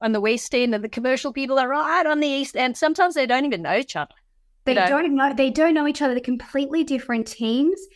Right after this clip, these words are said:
Speaker 2: You're gonna
Speaker 1: And
Speaker 2: speak to
Speaker 1: department.
Speaker 2: people who are s-, they have totally different credit appetites, rules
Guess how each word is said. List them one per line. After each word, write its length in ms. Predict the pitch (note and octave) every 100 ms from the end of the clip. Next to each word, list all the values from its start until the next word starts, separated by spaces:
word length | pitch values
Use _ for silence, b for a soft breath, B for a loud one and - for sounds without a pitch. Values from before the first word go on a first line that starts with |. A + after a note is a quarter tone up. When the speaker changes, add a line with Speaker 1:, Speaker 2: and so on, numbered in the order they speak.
| b b
Speaker 2:
You're 120 | B3+ B3
gonna 100 | B3+
Speaker 1:
And 80 |
Speaker 2:
speak 140 | B3+ D4
to 80 | A#3+
Speaker 1:
department. 420 | - G3 B3 A#3+
Speaker 2:
people 180 | - A#3+ - - A3
who 120 | B3
are 40 |
s-, 300 | A3+ - - -
they 200 | G3+ A3+
have 220 | A3 A3
totally 420 | - C#4 C#4+ C#4
different 360 | A#3 A3+ G3+ G3+
credit 360 | - C#4 C4+
appetites, 840 | - A#3 A#3+ A#3 - A3 G#3+ G#3 - _ -
rules 680 | G3+ G#3+ B3 D#4 E4+ E4+